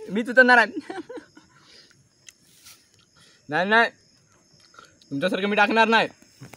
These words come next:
मी याच्यातच टाकणार, कारण घाण मी करणार नाही, मला धुतलायचंय. सगळे म्हणतात मी देशप्रेमी, हे, मी देशप्रेमी. मी म्हणतो, "मी पाटील." मी म्हणतो हा पाटील.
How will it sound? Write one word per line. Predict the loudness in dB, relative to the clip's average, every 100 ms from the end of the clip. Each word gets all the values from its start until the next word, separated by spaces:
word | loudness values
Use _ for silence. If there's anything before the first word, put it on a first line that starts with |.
| -6
मी | -2 0
याच्यातच | 0 2 2
टाकणार, | 2 0 -2 -4 _ -20 -20 _ _ -20 _ -20 -20 -8
कारण | -6 0
घाण | 0 4
मी | 4
करणार | 4 4 2
नाही, | 2 2
मला | 2 2 2
धुतलायचंय. | 2 4 6 4 4 -8 -10 -10 -20 -18 -20 -20 -20 -20 -20 _ -20 _ -20 -20 -20 -20 -20 -20 -20 -16 -12 -12 -12 -20 -20 _ _ _ -20 -20 _ _ _ _ _ -10
सगळे | -2 0
म्हणतात | 0 0 0 -4 _ _ _ -14
मी | -10 -4
देशप्रेमी, | -4 -4 -4 -2 -4 -8 -20 _ _ -20 _ -20 _ -20 0
हे, | 6 6 4 -2
मी | 2
देशप्रेमी. | 8 8 10 8 8 2 -10 -20 _ -10
मी | -6
म्हणतो, | -4 -2
"मी | 2
पाटील." | 2 4 2 0
मी | -2
म्हणतो | 2 4
हा | 4
पाटील. | 4 0